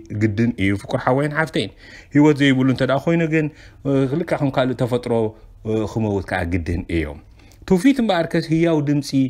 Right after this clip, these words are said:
ናይ ዝሓለፉ ኣቦታትና እዩ፣ ኣዴታትና እዩ። ትውፊታውነት ግን፣ ደረቕ ትውፊታውነት ግን፣ ሙት ድምፂ ናይ ዝሓለፉ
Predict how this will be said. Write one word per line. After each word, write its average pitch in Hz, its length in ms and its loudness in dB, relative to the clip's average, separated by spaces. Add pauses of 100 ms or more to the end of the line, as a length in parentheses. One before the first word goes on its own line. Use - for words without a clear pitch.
(280)
ናይ 120 180 0
ዝሓለፉ 120 440 -2 (200)
ኣቦታትና 101 600 -2 (220)
እዩ፣ 82 180 -2 (520)
ኣዴታትና 101 600 0 (220)
እዩ። 87 180 -6 (680)
ትውፊታውነት 202 840 2
ግን፣ 135 240 2 (1040)
ደረቕ 170 300 2
ትውፊታውነት 120 840 0
ግን፣ 107 240 2 (560)
ሙት 208 340 4
ድምፂ 131 300 2 (260)
ናይ 110 160 -2
ዝሓለፉ 110 440 -4